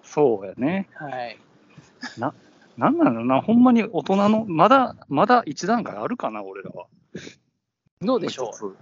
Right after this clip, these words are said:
Speaker 1: 一つ、その
Speaker 2: もう一段階ですか？
Speaker 1: 階段。
Speaker 2: そう、そ、そろそろ目かすんでとか、<laughs> そういう、<laughs> そういう階段上がっていくんちゃいますかね。
Speaker 1: で、デバフやん、それって。
Speaker 2: はい。
Speaker 1: デバフがどんどんついていくわけや。
Speaker 2: どんどんついていくと思いますよ。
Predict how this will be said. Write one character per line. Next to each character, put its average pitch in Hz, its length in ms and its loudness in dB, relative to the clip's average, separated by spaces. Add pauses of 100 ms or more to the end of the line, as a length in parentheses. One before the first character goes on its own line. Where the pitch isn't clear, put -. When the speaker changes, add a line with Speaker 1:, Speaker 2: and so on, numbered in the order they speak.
(100)
Speaker 1:
一 - 60 -20
つ、 - 60 -14
そ - 80 -8
の 110 100 -4
Speaker 2:
も 277 160 4
う 294 40 2
一 285 120 6
段 269 240 4
階 147 160 0
で - 60 -20
す - 100 -20
か？ - 120 -16 (600)
Speaker 1:
階 214 100 -10
段。 143 160 -8
Speaker 2:
そ 240 180 -2
う、 - 20 0
そ、 - 0 -
そ 269 180 0
ろ 285 80 4
そ 311 120 0
ろ 208 180 2
目 185 160 -6
か 233 140 -8
す - 140 -14
ん 180 140 -10
で 131 320 -10
と - 140 -12
か、 - 260 -6
<laughs> - 20 -16
そ 605 240 2
う 466 60 4
い 453 40 -2
う、 - 20 2 (760)
<laughs> - 680 -4
そ - 260 0
う - 20 2
い 233 100 -8
う 226 40 -10
階 220 180 0
段 220 160 0
上 220 60 -4
が 214 60 0
っ 208 60 -6
て 233 80 -12
い 208 60 -10
く 311 60 -12
ん 220 40 -12
ち 135 80 -16
ゃ 131 60 -14
い - 20 -20
ま - 100 -20
す - 60 -8
か - 180 -2
ね。 120 120 -12
Speaker 1:
で、 135 120 6
デ 139 220 4
バ 220 140 6
フ - 140 -4
や 101 80 -6
ん、 101 100 -20
そ - 120 -20
れ 95 120 -14
っ - 20 -20
て。 - 160 -20 (180)
Speaker 2:
は - 220 -4
い。 - 160 -8 (1300)
Speaker 1:
デ 170 120 4
バ 214 100 6
フ 220 120 0
が 127 100 2
ど 120 100 -4
ん 123 80 -4
ど 131 80 0
ん 123 40 -8
つ - 180 -10
い 113 60 -8
て 123 80 -6
い 113 40 -6
く 117 120 -6
わ - 60 0
け - 40 4
や。 - 120 6
Speaker 2:
ど 226 100 0
ん 175 60 -6
ど - 60 -8
ん - 40 -10
つ 165 100 -10
い 151 80 -10
て 156 200 -6
い 170 60 -10
く 185 120 -12
と - 80 -12
思 143 100 -10
い 127 80 -14
ま 120 140 -16
す - 120 -20
よ。 - 120 -18